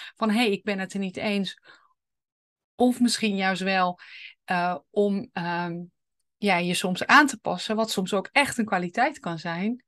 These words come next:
probeer ik dat mee te geven aan kinderen en aan ouders ook, zodat je dat bij je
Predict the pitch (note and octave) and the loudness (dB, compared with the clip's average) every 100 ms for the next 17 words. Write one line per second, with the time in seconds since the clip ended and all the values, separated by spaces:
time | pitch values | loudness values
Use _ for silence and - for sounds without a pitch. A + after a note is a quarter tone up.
0 | _ _ _ _ _ _ _ - A3 G3 | _ _ _ _ _ _ _ -4 -2 2
1 | B3 C4 A#3+ G3 F#3 F3+ A3+ A3 F3+ - | 2 2 0 -4 -2 0 0 -2 -8 -8
2 | E3+ F3 F3 - F3 F3 F#3+ F#3 F#3 - | -6 -6 -8 -6 -4 -2 -2 -2 -2 -4
3 | - F#3+ G#3+ - G3+ G#3 G3 - - - | 0 4 6 6 4 4 0 0 -2 -4
4 | - - G#3 G#3+ A3 A3 G#3+ A3 - | -2 0 2 2 0 2 4 4 2